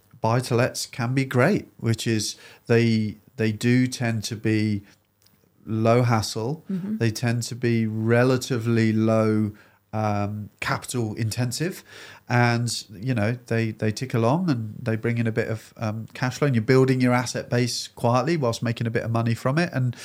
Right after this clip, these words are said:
Speaker 1: so, yeah, all of that, absolutely that appeals.
Speaker 2: Mm-hmm.
Speaker 1: You know, am I saying that,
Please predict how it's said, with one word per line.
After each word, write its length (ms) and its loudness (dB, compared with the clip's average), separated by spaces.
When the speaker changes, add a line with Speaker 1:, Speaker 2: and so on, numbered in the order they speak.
Speaker 1:
so, 160 -6
yeah, 240 2
all 220 2
of 120 -2
that, 280 0
absolutely 640 0
that 180 0
appeals. 540 -2
Speaker 2:
Mm-hmm. 260 -10
Speaker 1:
You 60 2
know, 200 0
am 180 0
I 140 4
saying 380 -4
that, 200 0